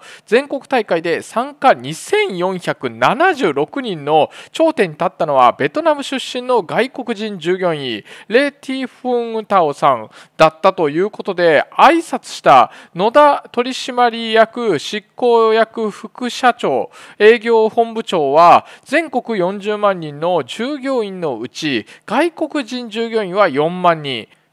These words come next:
レティ・フンタオさんは、「その四万人の誇りでもあると思う。本当におめでとう」と称えたということで、接客コンテストは加盟店の働きがい創出が目的だということで、「働きがいを作ろうぜ」ってい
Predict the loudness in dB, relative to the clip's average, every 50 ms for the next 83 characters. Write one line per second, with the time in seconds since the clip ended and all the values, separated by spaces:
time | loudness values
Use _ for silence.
0 | _ 2 4 4 4 4 2 -6 -6 -4 -4 -4 -4 -4 -4 -6 -10 -10 -10 -4
1 | 0 2 2 2 2 0 -2 -2 0 2 2 4 4 4 4 2 -2 -6 -4 -4
2 | -2 -2 -2 -2 -4 -4 -8 -8 -8 -8 -8 -4 -2 -2 -2 -2 -4 -6 -2 0
3 | 0 0 0 -2 -2 0 0 -2 -2 -2 -2 -2 -2 0 -2 -4 -4 -4 -6 -6
4 | -6 -4 -6 -6 -6 -6 -6 -6 -6 -4 -4 -4 -4 -6 -8 -8 -6 -6 -8 -8
5 | -8 -8 -2 2 2 2 2 2 0 -2 -2 -2 -2 -4 -4 _ -10 -20 -20 -14
6 | -10 -8 -8 -8 -8 -8 -6 -2 2 2 2 2 0 -4 -4 -6 -6 -6 _ -6
7 | -6 -6 -6 -6 -8 -8 -6 -6 -6 -6 -2 0 2 2 2 0 -2 -6 -4 -4
8 | -4 -2 -2 -4 -4 -6 -6 -6 -4 -4 -6 -6 -8 -8 -4 -4 -2 2 2 4
9 | 4 2 0 -2 -8 -8 -4 0 0 0 0 -2 -6 -12 _ -20 -20 -20 -16 -8
10 | -4 -2 -2 -2 -4 -8 -4 2 2 4 4 4 0 -4 -4 -6 -6 -4 -4 -4
11 | -4 -2 0 0 0 0 0 -4 -6 -6 -10 -20 _ -8 -6 -4 -4 -6 -6 -8
12 | -8 -4 -4 -4 -2 -2 0 0 0 0 0 -2 -2 -2 -4 0 4 4 4 4
13 | 2 -2 -6 -8 -8 -4 -4 -4 -2 -2 -2 0 0 -2 -2 -4 _ -10 -8